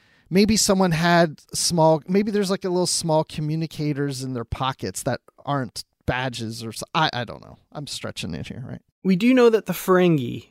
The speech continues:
Speaker 2: on Deep Space Nine have universal translators embedded in their ears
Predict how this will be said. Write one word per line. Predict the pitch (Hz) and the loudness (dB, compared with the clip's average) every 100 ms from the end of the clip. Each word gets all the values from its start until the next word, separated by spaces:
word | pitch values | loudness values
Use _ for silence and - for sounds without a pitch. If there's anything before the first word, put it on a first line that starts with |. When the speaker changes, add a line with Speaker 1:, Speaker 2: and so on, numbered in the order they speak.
| _ _ - | _ _ -2
Speaker 2:
on | 135 135 135 | 2 2 0
Deep | 143 - | -2 -4
Space | - 151 127 - 135 | -4 0 0 -2 -4
Nine | 123 127 113 113 | -2 -2 -6 -8
have | 120 131 123 117 117 | -6 -4 -2 -4 -6
universal | 151 139 127 127 - 135 | -2 0 0 -2 -4 -8
translators | - 135 127 143 127 120 120 | -6 -2 -2 -2 -2 -2 -2
embedded | 139 123 123 120 113 139 | -4 -4 -4 -4 -6 -4
in | 131 | -4
their | 120 110 104 - | -2 -6 -8 -4
ears | 156 120 98 95 - - | -2 0 -4 -10 -12 -12